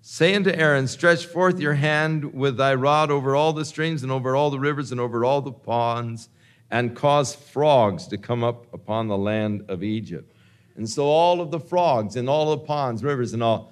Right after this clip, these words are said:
just invaded the land at the drawing and the impulses that God sent out to them. Now, god's control over nature is, to me, always a, a very interesting thing to observe.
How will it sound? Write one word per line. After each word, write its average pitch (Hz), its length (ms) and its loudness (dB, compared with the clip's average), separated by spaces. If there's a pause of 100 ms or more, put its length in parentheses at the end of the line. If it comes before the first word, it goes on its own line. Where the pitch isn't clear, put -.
(160)
just 135 300 -2
invaded 127 600 0
the 110 100 0
land 107 420 0
at 95 160 -4
the 101 220 -4 (720)
drawing 110 560 2
and 107 180 -4
the 104 240 -2 (340)
impulses 113 760 -4
that 90 220 -8
God 110 300 0
sent 107 320 -6
out 98 340 -4
to 107 260 -2
them. 82 280 -8
Now, 104 300 -4 (1040)
god's 175 240 2
control 143 540 0
over 117 180 -2
nature 117 460 -4
is, 98 160 -10
to 110 100 -14
me, 110 160 -6
always 104 400 -2
a, 95 240 -6
a 95 80 -4
very 101 360 -6
interesting 95 920 -10
thing 98 280 -8
to 90 200 -12
observe. 76 560 -12